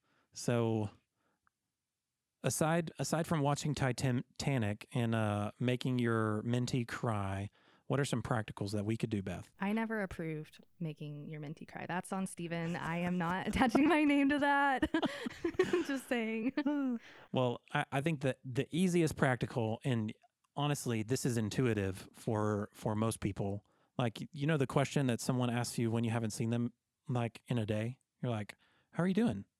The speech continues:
Speaker 2: Hmm.
Speaker 1: I mean, very trivial question
Speaker 2: Yeah.
Speaker 1: if you're not actually wanting to know how someone is doing. But asking that question could be a great starting place for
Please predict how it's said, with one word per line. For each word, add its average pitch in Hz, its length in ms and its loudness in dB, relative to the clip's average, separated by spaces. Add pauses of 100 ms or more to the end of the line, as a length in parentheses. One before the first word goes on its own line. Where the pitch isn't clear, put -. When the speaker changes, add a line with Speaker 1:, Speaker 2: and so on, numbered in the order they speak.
(160)
Speaker 2:
Hmm. 190 260 -8 (920)
Speaker 1:
I 135 60 0
mean, 120 360 -2 (380)
very 135 240 0
trivial 143 340 2
question 113 640 0
Speaker 2:
Yeah. 185 240 -12
Speaker 1:
if 123 160 -4
you're 120 80 2
not 117 260 0
actually 117 380 -2
wanting 110 520 -2
to 117 100 -4
know 104 460 -2 (440)
how 120 160 -2
someone 104 320 -2
is 98 140 -2
doing. 101 400 -2 (640)
But 120 180 2
asking 139 360 0
that 113 140 0
question 101 440 0
could 113 200 -4
be 127 220 2 (140)
a 120 60 0
great 120 200 -2
starting 110 320 -2
place 101 360 -4
for 107 460 -4